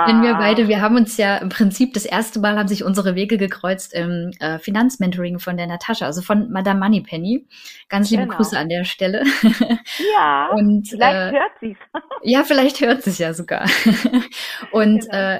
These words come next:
Speaker 1: ich kann das auch bestätigen, denn, ähm, diese Finanz-, die, also die finanziellen,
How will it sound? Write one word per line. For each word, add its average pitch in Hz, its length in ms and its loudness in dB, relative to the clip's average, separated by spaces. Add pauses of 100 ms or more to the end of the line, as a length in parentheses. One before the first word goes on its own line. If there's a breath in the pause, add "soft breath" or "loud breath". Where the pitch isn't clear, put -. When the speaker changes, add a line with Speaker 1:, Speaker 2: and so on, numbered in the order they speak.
Speaker 1:
ich 196 120 -6
kann 254 120 2
das 262 120 2
auch 233 200 0
bestätigen, 202 680 -2
denn, 190 400 0
ähm, 180 440 -4 (400)
diese 196 200 0
Finanz-, 180 600 -4
die, 185 300 -4
also 185 140 0
die 180 80 0
finanziellen, 226 960 0